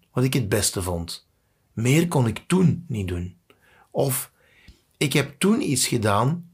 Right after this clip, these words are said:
wat ik nu anders zou aanpakken, omdat ik nu meer inzicht heb." Of,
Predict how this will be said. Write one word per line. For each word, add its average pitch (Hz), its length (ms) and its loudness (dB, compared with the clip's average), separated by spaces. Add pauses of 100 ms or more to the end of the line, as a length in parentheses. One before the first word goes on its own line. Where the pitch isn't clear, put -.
wat 131 200 2
ik 131 160 0
nu 170 300 6
anders 165 380 2
zou 110 220 0
aanpakken, 98 640 -2 (360)
omdat 131 360 4
ik 123 180 -2
nu 117 180 4
meer 127 360 4
inzicht 135 460 2
heb." - 280 -6 (880)
Of, - 500 -4